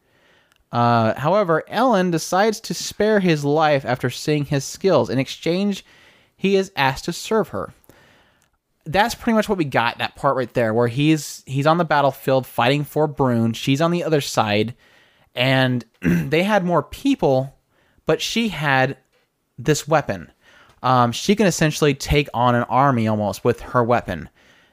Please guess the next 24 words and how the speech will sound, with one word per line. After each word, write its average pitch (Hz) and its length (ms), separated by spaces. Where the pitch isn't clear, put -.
And 139 200
that's 151 180
what 160 60
they're 156 100
called. 147 240
They're 117 80
called 127 260
War 147 220
Maidens. 104 420
Each 127 200
one 135 80
of 131 40
these 127 140
seven, 110 420
which 110 140
I 110 100
didn't 117 200
know 110 100
there 107 80
was 107 60
actually, 113 360
I 127 100
know 143 120
there, 113 180